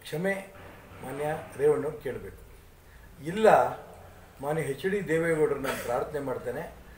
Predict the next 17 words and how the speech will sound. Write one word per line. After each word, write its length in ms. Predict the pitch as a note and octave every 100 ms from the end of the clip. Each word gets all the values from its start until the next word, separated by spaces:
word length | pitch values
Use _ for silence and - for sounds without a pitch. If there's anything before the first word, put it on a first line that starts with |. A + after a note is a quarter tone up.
| - - - C3
ನೀವು 160 | D3+ D3 C3
ನೇಗಿಲ 380 | D3 F#3+ F#3 G3 E3
ಹೊತ್ತ 220 | E3 - F3 D3+ C3+
ಮಹಿಳೆ 340 | B2+ E3 F#3 E3+ - C3+
ಒಂದೇನು 300 | D3 D3+ D#3 -
ಸಿಂಬಲ್ 340 | E3+ F#3 E3+ C#3+
ಇಟ್ಕೊಂಡಿದ್ದೀರಿ, 560 | - C3 A#2 C#3+ E3+ A#2+ - - - - - D3+
ಈ 60 | -
ಸಿಂಬಲ್ 380 | F#3+ A3 A#3+ A#3+ F#3
ಇಟ್ಕೊಳ್ಳೋದಕ್ಕೆ 600 | E3 D#3 C3 B2 D#3 E3 B2 C3+
ನಿಮ್ಮ 160 | D#3 C#3+ C#3+
ಪಕ್ಷಕ್ಕೆ 500 | C#3 - - E3 F3+ - - - - - A2
ಯಾವುದೇ 420 | B2+ E3+ F#3 F#3 F#3+ -
ಹಕ್ಕಿಲ್ಲ. 460 | F3+ F#3 G#3+ G3 F3 E3+ - - - - D3
ಹಾಗಾಗಿ 400 | D#3 D3+ C#3 D#3 - A#2+
ಆ 40 | B2+ - -
ಸಿಂಬಲನ್ನು 580 | A3 A3+ A3+ F#3 E3+